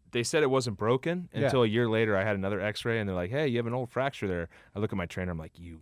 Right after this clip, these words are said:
Speaker 2: Mm,
Speaker 1: son
Speaker 2: son
Speaker 1: of
Speaker 2: of
Speaker 1: a
Speaker 2: a
Speaker 1: bitch." And he looked at me and goes,
Speaker 2: <laughs> All right, so you get, he lights you up.
Speaker 1: So I get lit up by Edwin Jackson, ninety-seven. I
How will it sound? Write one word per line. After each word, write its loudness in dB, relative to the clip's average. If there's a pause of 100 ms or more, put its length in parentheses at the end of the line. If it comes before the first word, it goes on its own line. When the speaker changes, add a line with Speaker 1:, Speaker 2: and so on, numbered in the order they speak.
Speaker 2:
Mm, -8
Speaker 1:
son -6
Speaker 2:
son -2
Speaker 1:
of -
Speaker 2:
of -2
Speaker 1:
a -2
Speaker 2:
a -2
Speaker 1:
bitch." -4 (560)
And -4
he 0
looked -4
at -8
me -4
and -6
goes, -8 (320)
Speaker 2:
<laughs> -
All 6 (420)
right, 6
so 4
you 6
get, 6
he 2
lights 4
you 4
up. -4 (120)
Speaker 1:
So 4
I 8
get 4
lit 8
up 6
by 4
Edwin 2
Jackson, -2
ninety-seven. -2
I -10